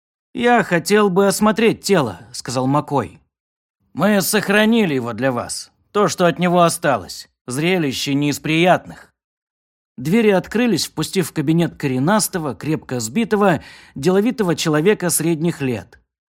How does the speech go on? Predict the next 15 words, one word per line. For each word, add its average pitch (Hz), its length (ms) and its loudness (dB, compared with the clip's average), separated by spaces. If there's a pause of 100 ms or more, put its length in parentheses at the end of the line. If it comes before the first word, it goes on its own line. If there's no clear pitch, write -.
На 127 140 -4
поясе 202 400 0
у - 20 2
него 190 380 2 (240)
висел 175 400 0
фазер 180 480 0
первой 160 340 0
модели. 143 600 -2 (880)
«Вы 147 160 -2
выставили 185 460 2
охрану? 165 580 0 (240)
Часовых?» 185 760 0
спросил 127 400 -8
Кирк. 131 380 -6 (560)
«Разумеется, 180 800 0